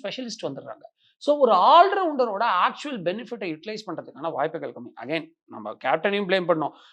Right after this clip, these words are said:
அபிஷேக் சர்மா இவ்வளவு சூப்பரா ஓவர் போடுவாரு அப்படிங்கிறது வந்து இந்த சீசன்ல அவர் ஃபர்ஸ்ட் ஓவர் கொடுக்கும்போது தான் நமக்கு தெரிஞ்சது. பேட்டிங்கும் நல்லா பண்றாரு. So, there are some captains who are utilizing. நட்ராஜ்ன்ற பிளேயர் வந்து நமக்கு சூப்பரா தெரியும். முக்கியமான காரணம் வார்னர். அதை நம்ம மறக்க முடியாது.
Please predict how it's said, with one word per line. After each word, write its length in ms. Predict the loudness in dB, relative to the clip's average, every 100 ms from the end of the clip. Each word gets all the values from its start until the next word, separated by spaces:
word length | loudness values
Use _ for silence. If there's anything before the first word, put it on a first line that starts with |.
| -6
அபிஷேக் 240 | -4 -2 -2
சர்மா 280 | -2 -2 -2
இவ்வளவு 260 | -2 -4 -4
சூப்பரா 180 | 4
ஓவர் 360 | 4 6 4 2
போடுவாரு 420 | 0 2 2 2
அப்படிங்கிறது 340 | 0 -2 -4 -4
வந்து 380 | -2 0 -2 -4 -14
இந்த 240 | -6 -4 -4
சீசன்ல 260 | -4 -4 2
அவர் 300 | 4 2 0
ஃபர்ஸ்ட் 240 | -2 0 2
ஓவர் 300 | 2 0 -4
கொடுக்கும்போது 400 | -4 -2 -2 0
தான் 100 | 0
நமக்கு 320 | -2 -8 -12
தெரிஞ்சது. 340 | -14 -18 -20 _ _ -4 0
பேட்டிங்கும் 360 | 0 0 -4
நல்லா 260 | 0 2 2
பண்றாரு. 320 | 0 -8 -12
So, 220 | 0 2
there 180 | 2 4
are 260 | 4 2 -2
some 80 | -4
captains 420 | -2 -2 -4 -4
who 80 | -2
are 60 | -4
utilizing. 500 | -4 -4 -4 -6 -14 _ _ -2
நட்ராஜ்ன்ற 640 | -2 2 0 0 -2 -4
பிளேயர் 320 | -2 -4 -2
வந்து 200 | -2 -4
நமக்கு 340 | -4 -6 -8 -4
சூப்பரா 200 | -2 -2
தெரியும். 260 | -4 -6
முக்கியமான 400 | -8 -8 -8 -6
காரணம் 500 | -2 -2 0 -2 0
வார்னர். 360 | 2 2 -2 -8
அதை 160 | -6 -4
நம்ம 160 | -4
மறக்க 220 | -6 -8 -8
முடியாது. 240 | -12